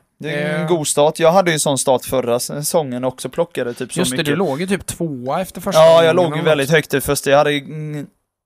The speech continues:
Speaker 1: satte liksom nästan varenda sp-, startspelare i mitt lag, eh, gjorde poäng typ.
Speaker 2: Mm.
Speaker 1: Hade väldigt flyt första omgången. Men som sagt, det är ett maratonlopp.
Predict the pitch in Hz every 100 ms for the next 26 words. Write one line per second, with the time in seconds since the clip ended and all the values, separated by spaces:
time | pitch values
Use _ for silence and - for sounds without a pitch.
0 | _ _ _ - - 151 147 _ 123 120
1 | - 135 131 147 151 139 135 147 117 -
2 | - - - 156 139 _ 151 139 - 123
3 | 113 123 147 151 147 151 139 135 117 113
4 | 117 123 123 123 123 123 113 - 120 117
5 | - 135 _ 165 147 123 _ _ _ 143
6 | 135 131 - 135 151 131 120 - 147 139
7 | 135 127 120 113 120 147 156 170 143 -
8 | 147 165 156 139 131 139